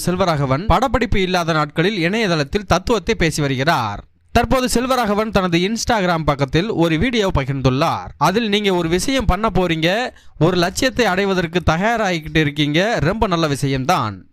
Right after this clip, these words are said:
அந்த விஷயத்தை ஏன் ஊரெல்லாம் தம்பட்டம் அடிச்சு சொல்லணும்? ஏன் நான் என்ன பண்ண போறேன்னு தெரியுமா? நான் என்ன செய்ய போறேன்னு தெரியுமா? அனைவரிடம் சொல்லி சொல்லி கடைசியில் அந்த காரியம் விளங்கவே விளங்காம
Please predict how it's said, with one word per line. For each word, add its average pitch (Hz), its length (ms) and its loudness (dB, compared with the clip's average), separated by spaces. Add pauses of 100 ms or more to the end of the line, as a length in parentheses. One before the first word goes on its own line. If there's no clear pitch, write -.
அந்த 247 300 2
விஷயத்தை 226 560 0
ஏன் 240 180 0
ஊரெல்லாம் 220 520 0
தம்பட்டம் 208 400 0
அடிச்சு 180 240 0
சொல்லணும்? 143 540 0 (180)
ஏன் 240 240 2
நான் 196 160 0
என்ன 214 240 0
பண்ண 214 220 0
போறேன்னு 180 320 0
தெரியுமா? 165 720 0
நான் 165 200 0
என்ன 202 260 0
செய்ய 220 260 -2
போறேன்னு 175 300 0
தெரியுமா? 160 640 0
அனைவரிடம் 202 640 0
சொல்லி 208 300 0
சொல்லி 185 300 0
கடைசியில் 190 480 -2
அந்த 160 220 0
காரியம் 190 640 -2
விளங்கவே 208 480 2
விளங்காம 180 460 0